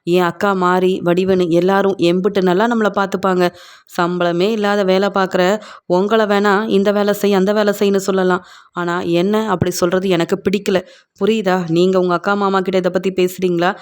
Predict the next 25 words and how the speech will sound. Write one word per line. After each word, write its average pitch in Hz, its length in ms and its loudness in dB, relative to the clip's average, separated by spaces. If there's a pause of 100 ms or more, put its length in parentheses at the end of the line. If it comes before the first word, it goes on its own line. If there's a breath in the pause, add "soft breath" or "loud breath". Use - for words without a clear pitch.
(240 loud breath)
இல்ல 214 160 0
நான் 190 300 0
பேசட்டுமா? 185 540 0 (300 loud breath)
என்னவோ 165 560 0 (220 loud breath)
யாருமே 185 520 0
இப்படி 214 240 0
ஆகாத 196 440 2
மாதிரி 190 380 0 (180 loud breath)
தங்கமயில் 170 500 -2
மட்டும்தான் 175 480 0
மாசமாயிருக்கான்னு 196 880 0 (240 loud breath)
எல்லாரும் 220 440 -2
தங்கமயிலை 214 480 0
தலையில 208 360 0
தூக்கி 220 280 -2
வச்சு 214 220 0
கொண்டாடுறாங்க. 214 640 0 (380 loud breath)
அம்புட்டு 185 380 -2
சந்தோஷமா 233 460 2
இருக்காங்க. 220 520 0 (200 loud breath)
என்னவோ 196 360 -2
அரசி 190 340 -2
பெரிய 208 280 0
தப்பு 208 300 -2
பண்ணிட்டான்னு 202 600 0